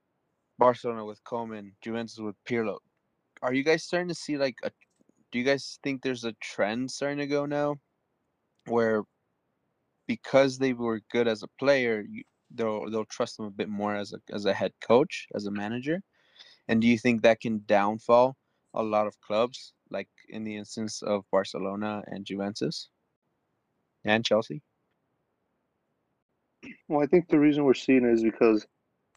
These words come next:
Speaker 2: I saw a comment today, 'cause, I mean, it, it mainly, like, uh, like, Barca. Barca's the one that usually hires the most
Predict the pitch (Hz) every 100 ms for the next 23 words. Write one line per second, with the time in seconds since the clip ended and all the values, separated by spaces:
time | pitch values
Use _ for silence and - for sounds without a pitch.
0 | _ - 123 156 139 - 135 127 - 120
1 | 117 - 113 - _ _ _ - 123 123
2 | 135 131 139 156 160 147 143 131 123 -
3 | 120 110 113 - 117 120 - 101 113 120
4 | 117 110 113 107 113 107 113 117 113 107
5 | 123 113 113 -